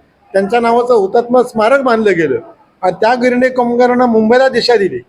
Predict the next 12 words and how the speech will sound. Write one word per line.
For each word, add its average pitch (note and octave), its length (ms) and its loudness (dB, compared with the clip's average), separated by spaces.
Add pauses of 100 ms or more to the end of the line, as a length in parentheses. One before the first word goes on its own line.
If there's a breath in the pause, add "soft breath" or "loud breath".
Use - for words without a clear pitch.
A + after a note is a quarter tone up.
(580)
मुंबईला B3+ 340 2
घडवली A#3 420 2 (220)
आणि G3+ 160 -2
त्याच C4 180 0
गिरणी B3 320 -2
कामगारांना A#3 400 0
आता A3 120 0
काय G#3+ 160 2
म्हणतात, G#3+ 280 0 (240)
मुंबईमध्ये G3 460 -2
जागा D3+ 280 -2
नाही. A#2+ 160 -8